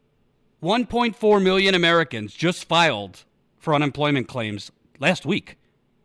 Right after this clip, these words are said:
Highest level in weeks. Overall, twenty point six million Americans are on un-, unemployment aid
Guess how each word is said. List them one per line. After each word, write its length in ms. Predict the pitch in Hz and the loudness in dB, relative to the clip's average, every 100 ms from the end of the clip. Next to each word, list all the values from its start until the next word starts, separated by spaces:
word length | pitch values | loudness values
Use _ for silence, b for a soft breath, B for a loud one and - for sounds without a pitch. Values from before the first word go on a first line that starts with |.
| _ _ _ _ - | _ _ _ _ 0
Highest 440 | 190 190 - - | 2 2 -2 -2
level 300 | 165 165 170 | 0 0 -2
in 160 | 147 139 | -2 0
weeks. 440 | 170 - - - _ _ _ _ _ _ - | -2 -4 -14 -16 _ _ _ _ _ _ 0
Overall, 420 | 185 208 196 285 | 2 4 4 4
twenty 360 | - 196 208 220 | 2 0 0 0
point 300 | - 202 170 | 0 -2 0
six 300 | - 185 - | -4 -4 -2
million 260 | 185 185 | 2 2
Americans 480 | 165 185 170 147 127 | 2 2 0 0 -2
are 120 | 131 | 0
on 80 | 135 | 0
un-, 160 | 147 - | 0 -2
unemployment 560 | 151 147 143 165 160 127 | -4 -4 -2 -2 -2 -2
aid 320 | 113 110 | -4 -6